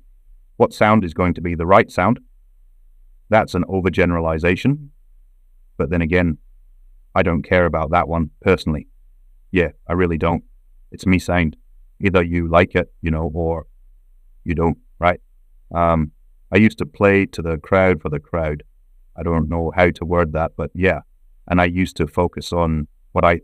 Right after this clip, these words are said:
thought the crowd wanted to hear. And the more I stopped thinking like that, the better gigs got, uh, people would come in to hear me. And that's when I,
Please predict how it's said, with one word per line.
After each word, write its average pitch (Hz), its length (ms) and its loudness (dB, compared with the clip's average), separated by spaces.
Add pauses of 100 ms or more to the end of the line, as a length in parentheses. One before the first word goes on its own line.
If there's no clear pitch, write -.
thought 104 240 2
the - 80 -12
crowd 87 480 0
wanted 87 480 -2
to 85 100 -8
hear. 90 360 0 (880)
And 82 240 -2
the 80 40 -2
more 87 200 2
I 85 80 4
stopped 85 400 0
thinking 87 320 0
like 85 240 -4
that, 85 220 0 (120)
the 85 80 -8
better 82 280 2
gigs 78 400 -2
got, 85 280 -4 (480)
uh, 85 300 -6 (180)
people 87 280 0
would 78 120 -8
come 85 180 0
in 80 100 0
to 76 100 -12
hear 82 240 -2
me. 87 320 0 (1700)
And 87 220 0
that's 90 240 0
when 87 140 -2
I, 82 220 0